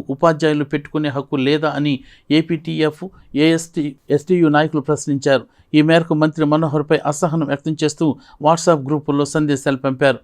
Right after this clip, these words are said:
సెలవు పెట్టిన వారిలో ఒకరి ఇంట్లో అంతిమ సంస్కారాలు ఉంటే రాలేకపోయారని,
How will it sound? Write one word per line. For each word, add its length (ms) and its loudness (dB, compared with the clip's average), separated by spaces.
సెలవు 320 4
పెట్టిన 380 -2
వారిలో 280 2
ఒకరి 300 0
ఇంట్లో 200 0
అంతిమ 240 0
సంస్కారాలు 640 2
ఉంటే 180 0
రాలేకపోయారని, 800 2